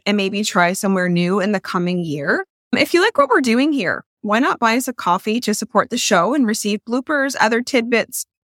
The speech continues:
The link for that is in the show notes. Uh, you can find us on our website, travel mug podcast dot com, and we now have a section on our website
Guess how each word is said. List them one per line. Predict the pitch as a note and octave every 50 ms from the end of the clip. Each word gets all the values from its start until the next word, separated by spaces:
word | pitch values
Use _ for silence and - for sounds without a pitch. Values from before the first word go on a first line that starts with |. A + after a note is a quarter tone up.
| _
The | - G#3+
link | A3+ A#3 B3 A#3+ -
for | C#4+
that | B3 A#3 A3 G#3+
is | A3+ A#3 A#3+
in | G#3+
the | G#3 G#3
show | G#3 - - G3+ G3+ G3+
notes. | G3 F#3+ F#3+ G#3 A3+ - - - - - - _
Uh, | - -
you | - C4
can | B3+ C#4 C4+
find | - B3 A3 A3
us | B3 B3+ -
on | C#4+ C#4
our | C#4+
website, | B3+ G3+ F#3 G#3 - - G#3+ C4 D4+ B3+
travel | - - G3 G3 G3+ G3+
mug | F#3+ F3+ F3+ F#3+ - -
podcast | - A3+ G3+ F#3+ G3 - - A#3 G3 G3 G#3 -
dot | - F3+ D#3+ - -
com, | - - - B3 A#3+ A#3 A#3+ B3 - -
and | A3
we | A3+ A3
now | A3 G#3 G3+ G3 A3
have | C#4 D4 D#4+
a | F#4
section | - - C#4+ C4 - - - A3+
on | A3 G#3+
our | G#3+ G#3
website | G3 F3+ F3+ G#3+ - - A#3 B3+ F4 -